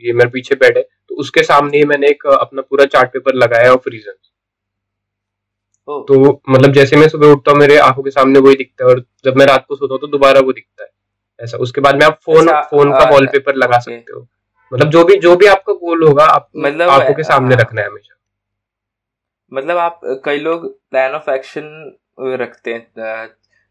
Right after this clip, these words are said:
Speaker 2: अपने वॉल पे चिपका के, आपने रीजंस चिपका रखे हैं, ये थोड़ा अलग था। मैंने, अ, मैं भी इसको अप्लाई करके देखूंगा, और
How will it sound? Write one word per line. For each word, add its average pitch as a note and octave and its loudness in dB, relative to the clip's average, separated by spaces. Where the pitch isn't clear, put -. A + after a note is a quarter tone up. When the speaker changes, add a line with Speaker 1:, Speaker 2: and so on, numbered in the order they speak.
Speaker 2:
अपने A#2 -14
वॉल A#2+ -8
पे A#2 -16
चिपका G#2+ -16
के, A2 -16
आपने C3 -8
रीजंस C#3 -10
चिपका B2+ -6
रखे G#2+ -12
हैं, A2+ -14
ये B2 -10
थोड़ा B2+ -12
अलग A#2+ -12
था। A2 -12
मैंने, A2+ -14
अ, A#2+ -8
मैं A#2+ -8
भी B2+ -4
इसको C3 -8
अप्लाई A2+ -8
करके A#2 -12
देखूंगा, G#2+ -16
और - -16